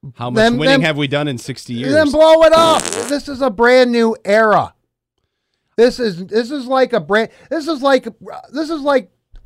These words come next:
Speaker 1: an expansion franchise.
Speaker 2: I guess what I'm warning,
Speaker 1: Kind of
Speaker 2: what
Speaker 1: where
Speaker 2: I'm
Speaker 1: I'm
Speaker 2: warning
Speaker 1: going
Speaker 2: you,
Speaker 1: with.
Speaker 2: Jim, is that it stinks. It's, it stinks that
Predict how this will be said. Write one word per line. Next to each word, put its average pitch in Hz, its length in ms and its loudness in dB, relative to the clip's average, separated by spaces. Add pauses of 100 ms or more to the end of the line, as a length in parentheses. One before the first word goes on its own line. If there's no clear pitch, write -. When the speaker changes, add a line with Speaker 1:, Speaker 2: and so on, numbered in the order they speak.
(140)
Speaker 1:
an 196 100 -6
expansion 208 640 -6
franchise. 143 840 -6
Speaker 2:
I 143 140 -8
guess 170 320 -4
what 175 140 -6
I'm 131 180 -4
warning, 104 320 -6
Speaker 1:
Kind 151 200 -2
of 131 200 -4
Speaker 2:
what 135 240 -4
Speaker 1:
where 147 180 0
Speaker 2:
I'm 135 100 -2
Speaker 1:
I'm 127 40 -2
Speaker 2:
warning 131 260 -2
Speaker 1:
going 143 100 -4
Speaker 2:
you, 147 200 -6
Speaker 1:
with. 143 100 -10
Speaker 2:
Jim, 143 440 -12 (500)
is 101 260 -16
that 101 600 -12 (420)
it 110 160 -14
stinks. - 580 -14
It's, - 400 -18
it 123 160 -10
stinks 147 560 -8
that 120 420 -6